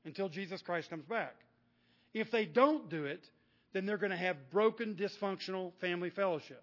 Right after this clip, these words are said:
Paul taught them how to do it. They did it. Now, in their growing maturity, they were bold enough to do what the apostles said, but they weren't loving enough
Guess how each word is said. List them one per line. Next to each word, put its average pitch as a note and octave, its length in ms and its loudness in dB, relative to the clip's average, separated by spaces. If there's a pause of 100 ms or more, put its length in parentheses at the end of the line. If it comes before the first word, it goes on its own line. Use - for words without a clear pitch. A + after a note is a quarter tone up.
(720)
Paul A3+ 280 4
taught A3+ 280 0
them G#3+ 100 0
how G3+ 200 0
to F#3+ 80 -4
do G3 200 2
it. G#3 160 0 (320)
They F3+ 160 0
did G3+ 260 4
it. D#3+ 240 -4 (880)
Now, G3 200 0
in C4 340 2
their A3 260 6
growing G3+ 600 6
maturity, G3+ 640 2 (720)
they E3+ 100 2
were E3 220 -2 (240)
bold G#3+ 340 6
enough A3 320 4
to F3+ 100 -8
do G3 120 0
what G#3+ 100 0
the G#3+ 80 -2
apostles G3 460 0
said, F#3 380 4
but D#3+ 120 -10
they F3+ 120 0
weren't G3 300 -2
loving A3 460 4
enough D#3+ 340 -2